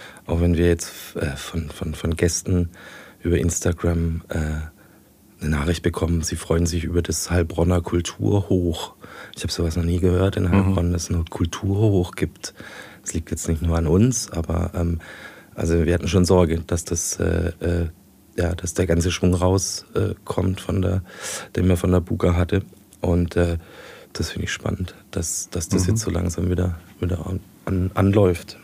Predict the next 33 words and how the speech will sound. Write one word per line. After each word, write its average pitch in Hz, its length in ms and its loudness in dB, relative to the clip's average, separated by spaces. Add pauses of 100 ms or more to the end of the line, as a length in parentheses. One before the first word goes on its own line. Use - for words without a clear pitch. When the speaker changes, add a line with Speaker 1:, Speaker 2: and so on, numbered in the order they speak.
(260)
Speaker 1:
Ja. 98 120 -2 (760)
Speaker 2:
Und 98 160 6
wie 92 140 6
würdest 101 320 4
du 107 80 6
die 95 140 4
Stadt - 340 0
denn 101 140 6
im 92 160 6
Außerirdischen 107 720 4
erklären? 107 420 2 (1400)
Speaker 1:
Äh, 80 80 4 (240)
wahrscheinlich 90 480 4
würde 92 160 4
ich 87 100 0
das - 180 -2
einer 90 140 2
K 87 160 2
I 87 160 2
überlassen, 92 680 0 (420)
das - 200 -8
zu - 140 2
Speaker 2:
Ja, 104 40 8
aber 95 80 4
du 104 60 2
Speaker 1:
erklären. 98 220 6
Speaker 2:
musst, 98 160 6
äh, 104 240 6
hast 95 260 4
du 104 40 6
nicht 95 200 4
zur 101 160 0
Verfügung. 98 720 2